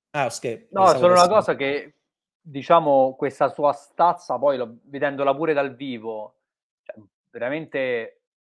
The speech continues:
Speaker 2: ti dà l'idea rispetto alle altre che le può far volare all'altra parte dell'arena, è impressionante.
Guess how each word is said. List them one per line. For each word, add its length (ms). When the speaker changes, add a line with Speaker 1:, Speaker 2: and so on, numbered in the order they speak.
Speaker 2:
ti 140
dà 120
l'idea 600
rispetto 440
alle 120
altre 260
che 80
le 120
può 160
far 360
volare 440
all'altra 400
parte 300
dell'arena, 760
è 80
impressionante. 1080